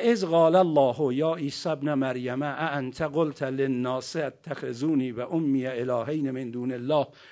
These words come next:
قال سبحانک ما یکون لی ان اقول ما لیس لی بحق ان کنت قلته فقد علمته تعلم ما فی نفسی ولا اعلم ما فی نفسک انک انت علام الغیوب.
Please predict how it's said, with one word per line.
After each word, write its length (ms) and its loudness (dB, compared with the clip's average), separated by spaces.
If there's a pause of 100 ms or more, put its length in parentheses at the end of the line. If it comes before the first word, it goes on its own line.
(160)
قال 380 2
سبحانک 680 -4
ما 280 -4
یکون 420 -2
لی 280 -2
ان 140 -4
اقول 400 -4
ما 200 -4
لیس 340 -4
لی 240 -8
بحق 560 -8 (400)
ان 200 -2
کنت 360 -2
قلته 680 0
فقد 420 -4
علمته 680 -4
تعلم 420 -4
ما 300 -4
فی 220 -8
نفسی 420 -4
ولا 280 0
اعلم 360 -2
ما 300 -2
فی 220 -8
نفسک 600 -6 (340)
انک 560 -2 (100)
انت 360 -4
علام 580 -2
الغیوب. 720 2